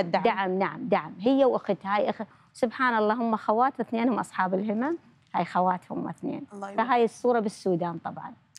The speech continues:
Speaker 3: الله يوفقكم
Speaker 2: إي نعم.
Speaker 3: بإذن الله في كل
Speaker 2: في مركز،
Speaker 3: الأعمال اللي يقومون
Speaker 2: آه، إي نعم،
Speaker 3: فيها.
Speaker 2: في مركز، آه، نعم.
Speaker 3: أيضا أستاذة
Speaker 2: هاي في
Speaker 3: سهيلة.
Speaker 2: جيبوتي.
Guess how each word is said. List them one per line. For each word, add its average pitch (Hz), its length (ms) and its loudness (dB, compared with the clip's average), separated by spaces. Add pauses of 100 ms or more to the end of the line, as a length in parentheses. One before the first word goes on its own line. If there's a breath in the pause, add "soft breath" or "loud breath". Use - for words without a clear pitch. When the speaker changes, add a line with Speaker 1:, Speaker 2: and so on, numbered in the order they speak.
Speaker 3:
الله 220 160 -2
يوفقكم 214 400 -4
Speaker 2:
إي 180 80 0
نعم. 175 120 -6
Speaker 3:
بإذن 202 280 -4
الله 202 200 -6
في 202 160 -8
كل - 160 -6
Speaker 2:
في 185 120 0
مركز، 196 200 0
Speaker 3:
الأعمال 202 400 0
اللي 180 220 4
يقومون 190 340 -2
Speaker 2:
آه، - 20 -6
إي 190 100 2
نعم، 185 140 0
Speaker 3:
فيها. 170 260 -2
Speaker 2:
في 202 60 2
مركز، 196 400 0 (220)
آه، 175 420 -8 (760)
نعم. - 140 -8
Speaker 3:
أيضا 294 460 -2
أستاذة 233 340 -2
Speaker 2:
هاي 247 80 2
في 254 120 -4
Speaker 3:
سهيلة. 214 140 -4
Speaker 2:
جيبوتي. 185 580 2